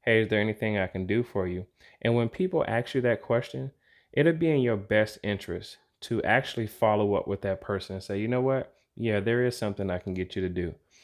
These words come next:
And actually kinda put them to the test. I've tested so many people, and in actuality,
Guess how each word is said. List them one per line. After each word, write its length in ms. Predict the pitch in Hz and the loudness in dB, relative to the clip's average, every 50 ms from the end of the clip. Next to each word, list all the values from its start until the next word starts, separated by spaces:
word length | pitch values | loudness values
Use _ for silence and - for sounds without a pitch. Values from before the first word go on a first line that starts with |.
| - - _ | -20 -8 _
And 120 | - 120 120 | 2 4 6
actually 340 | 131 160 190 - 180 156 | 6 6 4 4 0 -2
kinda 300 | 147 - - 156 165 156 | 0 0 0 0 0 0
put 240 | - - 160 147 151 | 0 0 0 0 2
them 120 | 151 147 143 | 0 -2 0
to 120 | - 147 | 0 0
the 80 | 127 123 | 0 0
test. 460 | - - 147 139 120 95 - - - _ - - - - _ - | 0 2 2 2 2 0 -4 -12 -18 _ -20 -20 -20 -18 _ 4
I've 260 | 113 127 127 - - | 4 6 6 4 2
tested 340 | - 147 143 143 - 117 - | 0 0 0 0 -2 -4 -2
so 180 | - 139 135 139 | 0 0 2 2
many 200 | 139 135 135 127 | 2 2 0 0
people, 600 | - - 135 131 131 - 107 101 98 98 - _ _ _ _ _ _ _ _ | 0 0 -2 -2 0 -2 -2 -4 -4 -4 -8 _ _ _ _ _ _ _ _
and 300 | 113 113 113 113 110 - | 2 4 4 4 2 2
in 140 | 117 113 80 | 0 0 0
actuality, 880 | 101 120 127 - - 127 117 123 135 143 131 113 101 101 101 104 104 | 0 0 0 0 0 2 2 4 4 2 2 2 0 0 -2 -2 -4